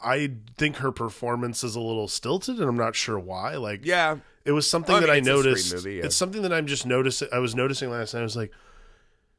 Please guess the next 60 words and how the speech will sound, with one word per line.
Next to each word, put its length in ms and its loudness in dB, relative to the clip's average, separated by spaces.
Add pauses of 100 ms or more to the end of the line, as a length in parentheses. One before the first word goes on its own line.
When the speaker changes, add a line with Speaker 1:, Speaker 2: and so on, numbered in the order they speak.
(260)
Speaker 1:
"Is 100 0
she 180 4
reading 340 4
cue 220 0
cards, 480 0
or 180 4
am 100 4
I 100 4
just, 240 -4
like, 180 -2
not 300 4
noticing 460 2
any, 200 0
like, 340 -2
the, 140 -4
like, 140 -2
Speaker 2:
She, 80 -10 (120)
Speaker 1:
something's 380 -6
going 220 0
Speaker 2:
she's 120 4
Speaker 1:
on 80 4
with 80 0
the 80 8
Speaker 2:
turned 220 4
up 160 8
Speaker 1:
eyes?" 100 -12
Speaker 2:
to 160 0
eleven 540 0
constantly. 840 -6
Speaker 1:
Yeah. 320 0 (800)
Speaker 2:
Like, 140 0
sh-, 180 -2
her 200 4
engine 340 2
is 120 -2
running 300 2
red 300 2
from 160 -4
the 80 -4
first 340 -2
time 160 2
we 80 -6
see 140 -4
her. 100 -2
She's 220 -8
essentially 360 -4
just 140 -4
like, 180 0 (560)
"I'm 140 0
just 240 -4
a 80 0
happy 380 2
bowling 360 0
alley 280 6
employee 420 0
with 180 0
a 60 2
Speaker 1:
Right. 80 0
Speaker 2:
bowling 340 0
le-, 380 2